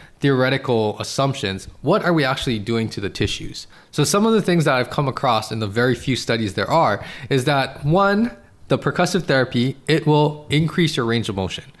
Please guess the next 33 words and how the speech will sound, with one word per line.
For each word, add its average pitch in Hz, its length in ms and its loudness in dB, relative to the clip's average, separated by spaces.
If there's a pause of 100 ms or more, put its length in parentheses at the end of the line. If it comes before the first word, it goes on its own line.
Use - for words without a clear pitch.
(260)
And 139 100 2
of 151 120 2
course, 196 340 2
this 147 220 2
is 170 180 4
most 156 380 2
likely 135 380 2
to 110 80 4
have 107 300 0
some 143 200 0
type 139 180 -2
of 101 140 0
transient 107 840 -2 (280)
effect, 98 500 -4
so - 140 -2
it's 107 140 -2
not 131 180 -2
going 117 180 0
to - 100 -8
be 107 200 0
permanent 123 680 -2
or 113 100 -6
long-term. 110 680 -2 (360)
But 143 260 0 (300)
if 143 160 2
it's 165 240 0
going 180 260 2
to 180 140 2
increase 139 480 2
range 120 200 2
of 117 60 2
motion 104 520 -2
after 120 440 0